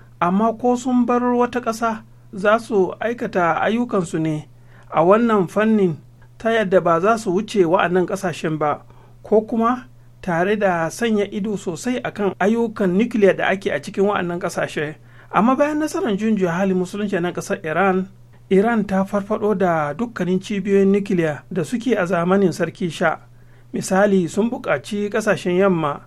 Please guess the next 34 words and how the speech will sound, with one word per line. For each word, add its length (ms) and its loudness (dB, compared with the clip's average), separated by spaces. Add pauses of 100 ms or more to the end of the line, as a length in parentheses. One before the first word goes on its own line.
(400)
kamar 280 2
yadda 600 2
suka 480 -2
saba 540 0 (680)
a 100 4
zamanin 520 2
Sarki 420 -6
Sha, 320 -4 (480)
su 100 -10
sayarwa 480 4
a 60 0
ƙasar 360 -6
Iran 300 -4
makamashin 640 -2
nukiliya 520 2 (580)
wanda 560 6
aka 180 -2
gasa 480 0
har 220 -2
zuwa 440 2
ashirin 360 -2
cikin 300 -2
ɗari, 340 -6 (300)
amma 320 4
sai 200 -2
suka 240 -2
ƙi. 320 -6 (460)
To, 120 2
a 160 0
lokacin 440 -2
da 60 0
Iran 400 0 (100)
ta 200 -6
fara 520 -4